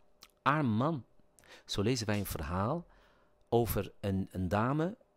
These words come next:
een, een, eh, slavin nota bene, die voor haar meester dadels kwam kopen op de markt. En ze heeft het teruggebracht, want ze zegt, "Mijn meester vindt de dadels er niet vers genoeg uitzien voor die prijs."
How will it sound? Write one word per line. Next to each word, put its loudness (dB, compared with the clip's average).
een, -4
een, -2
eh, -6
slavin 0
nota -2
bene, -2
die -4
voor -2
haar 0
meester -2
dadels -2
kwam -2
kopen -4
op -14
de -2
markt. -4
En 2
ze -2
heeft -2
het -12
teruggebracht, 4
want 0
ze -4
zegt, -4
"Mijn 0
meester -2
vindt -6
de -4
dadels -2
er -4
niet 0
vers -4
genoeg -4
uitzien -4
voor -8
die -8
prijs." -10